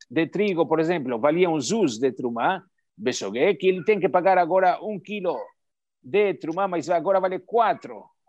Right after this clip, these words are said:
Ele paga um quilo por um quilo, e mesmo que o valor é maior, ele é fimidá ou ele é fidamim. Ele vai pagar apenas um quarto quilo de trigo, porque ele tem que pagar frutas ou, ou cereais, o que ele comeu, mas sempre no valor que ele consumiu, que é um,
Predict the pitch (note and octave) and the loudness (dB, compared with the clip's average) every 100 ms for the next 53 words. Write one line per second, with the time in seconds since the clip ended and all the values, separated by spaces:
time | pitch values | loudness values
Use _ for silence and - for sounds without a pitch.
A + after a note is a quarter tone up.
0 | _ - E3+ E3 F3 F3+ E3+ D#3 G#3+ G3+ | _ -8 -6 0 2 2 0 -4 -4 -4
1 | D#3+ D3+ C3+ F#3 A3 B3 A3+ - _ _ | -2 -4 -6 -6 0 2 2 -2 _ _
2 | _ D#3+ E3+ F3+ F3 E3+ E3+ D3 E3 D#3+ | _ -8 -4 -2 -2 0 2 2 4 2
3 | C#3 C#3 G#3+ B3 - D3+ C#3+ C#3 E3+ D3 | 0 0 2 0 -2 -6 -6 -4 -4 -2
4 | C#3+ A#3 - G3 A3 G#3 - G#3 G3 F#3+ | 0 0 0 0 2 0 -2 0 0 0
5 | C3+ - C#3+ D3 E3+ F3 G3 F#3+ G#3 G3 | -6 -8 -6 -2 -2 0 2 2 0 -4
6 | E3 F#3+ G#3 F3+ G3 E3+ F#3+ F3+ - _ | -4 -2 0 0 -2 -6 -6 -6 -8 _
7 | _ _ A2+ G#2 G2 F#2+ A#2 G#3+ A#3+ - | _ _ -12 -10 -10 -6 2 2 2 -2
8 | A2+ G#2+ G#2 A#2 G#2+ A2 C#3 D#3+ F#3+ A3+ | -8 -6 -4 -4 -4 0 2 2 2 0
9 | E3+ A3 E3+ E3 D#3+ C#3 B2 A#2+ - B2 | 2 2 2 0 0 0 0 -2 -4 0
10 | F#3+ G3 D#3 C3+ C#3+ E3+ G#3+ C4 - _ | 2 2 0 -4 -4 -2 0 0 -2 _
11 | _ _ C#3 G3 G#3+ - - A#3+ G#3+ A#3 | _ _ -2 0 0 -2 -2 -2 -2 -4
12 | A3+ G#3+ F#3+ G3 A3 B3 - G#3 G#3+ A3 | -4 0 2 2 2 -2 -2 -4 -2 -4
13 | A#3 - B3 C4 A3+ F#3 F#3+ F#3 | -6 -6 -8 -6 -8 -6 -8 -8